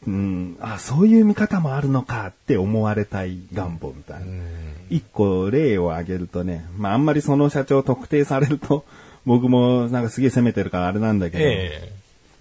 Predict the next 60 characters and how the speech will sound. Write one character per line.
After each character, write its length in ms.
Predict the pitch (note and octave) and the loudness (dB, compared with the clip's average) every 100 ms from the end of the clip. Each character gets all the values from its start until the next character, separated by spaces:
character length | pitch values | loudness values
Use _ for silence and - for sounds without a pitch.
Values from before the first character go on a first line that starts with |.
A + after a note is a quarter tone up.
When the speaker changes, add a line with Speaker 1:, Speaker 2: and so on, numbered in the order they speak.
| - | -10
Speaker 1:
箇 180 | - B2+ | -4 2
条 220 | F#3+ G3 | 6 6
書 100 | F#3 | 4
き 160 | - D#3+ | 0 2
は 80 | |
良 180 | C#3 C#3 | 4 2
く 120 | - | 2
な 160 | F2 E2 | -4 -6
い。 60 | - - - _ _ _ _ _ - | -10 -20 -20 _ _ _ _ _ -12
Speaker 2:
ほ 280 | - A2 - | -6 -4 -6
う。 40 | _ _ _ _ _ - | _ _ _ _ _ -6
Speaker 1:
箇 140 | A2+ | -2
条 220 | C#3 E3 | 2 4
書 120 | D3+ C3+ | 4 0
き 140 | C#3+ | 0
は、 260 | C#3+ F#2+ - _ _ | 0 -2 -8 _ _
そ 180 | - D3+ | -4 0
の、 200 | E3+ E3 | 2 2
そ 120 | F3 | 4
も 120 | B3+ D#3+ | 4 4
そ 140 | F#2+ | 2
も 200 | G2+ D2+ - | 0 0 -2
そ 140 | D#3+ | 0
の 120 | E3+ | 0
箇 220 | E3+ D#3 | 0 2
条 220 | F3+ G#3 G3+ | 8 10 10
書 120 | G3 | 4
き 140 | F#3+ | 2
に 100 | F#3 | 0
さ 160 | F3 E3 | 0 0
れ 100 | F3 | 0
た 140 | F3 | 0
も 160 | E3+ F3+ | 2 2
の 120 | E3 | 2
が、 300 | G#2 G2 D#2 - _ _ _ | 0 -2 -4 -14 _ _ _
え 20 | F2+ | -6
ー、 600 | F2+ F2 E2+ - - F3 | -4 -2 -4 -6 -2 0
同 160 | C4+ | 2
じ 160 | A#3+ A#3+ | 2 4
レ 120 | C4 | 6
ベ 140 | B3 | 6
ル 80 | E3 | 6
の 160 | A2 G2+ | 4 4
も 140 | A2+ | 4
の 120 | E3+ | 4
で 120 | D3 G#2 | 4 2
な 140 | G#3 | 0
い 80 | D#3+ | -2
可 160 | - F#2 | -4 -2
能 140 | F#2 | -2
性 180 | F2+ F2 | -2 -4
が 140 | F2 | -2
あ 40 | F#2+ | -4
る 80 | F2 | -6
か 140 | D2 | -10
ら 60 | B1 | -12
だ 140 | C#2 | -16
み 100 | C#2 | -18
た 80 | |
い 40 | D2 | -20